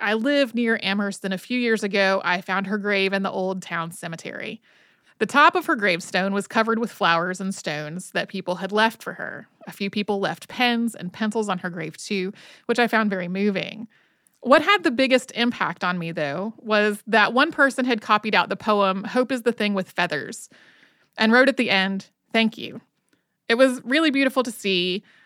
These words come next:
all of these tangible markers of how much her poetry meant to people. And I hope that you get to see it too someday in the future when we can all travel again. Till then, take care and stay safe. Becky." The reason that I'm so moved by this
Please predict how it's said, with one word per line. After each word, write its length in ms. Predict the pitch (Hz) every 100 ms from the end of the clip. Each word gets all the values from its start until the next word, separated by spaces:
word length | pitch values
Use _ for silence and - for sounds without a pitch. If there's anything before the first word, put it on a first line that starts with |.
| _ -
all 260 | 226 302 311
of 60 |
these 160 | 277 254
tangible 420 | - 247 226 220
markers 560 | 202 185 196 196 196 190
of 120 | 202
how 120 | 214
much 200 | 196 202
her 60 | 196
poetry 360 | 202 208 214
meant 200 | 202 196
to 40 | 214
people. 500 | - - 135 - 233 _ _ -
And 240 | 196 196
I 120 | 185 190
hope 340 | 254 254 247
that 140 | 214
you 80 | 208
get 100 | -
to 60 | -
see 160 | 208
it 100 | 196
too 220 | - 269 247
someday 320 | 233 208 190
in 60 |
the 60 | 175
future 460 | - 254 - 214 208
when 80 |
we 100 | 175
can 120 | 165 165
all 100 | -
travel 320 | - 185 190
again. 380 | 190 165 170 - - - _ _
Till 360 | - 302 349 - -
then, 460 | 214 190 165 185 - _ _
take 280 | - 240 226
care 380 | 190 170 160 - _
and 180 | - 202
stay 280 | - 190 180
safe. 420 | - 175 165 - _
Becky." 520 | 190 233 214 143 123 _ _ _ _ _ _ _ _ _ _ _ _ -
The 100 | 208
reason 300 | 240 254 262
that 80 |
I'm 160 | 240 226
so 160 | 220 214
moved 260 | 247 220
by 160 | 220 202
this 380 | 196 - -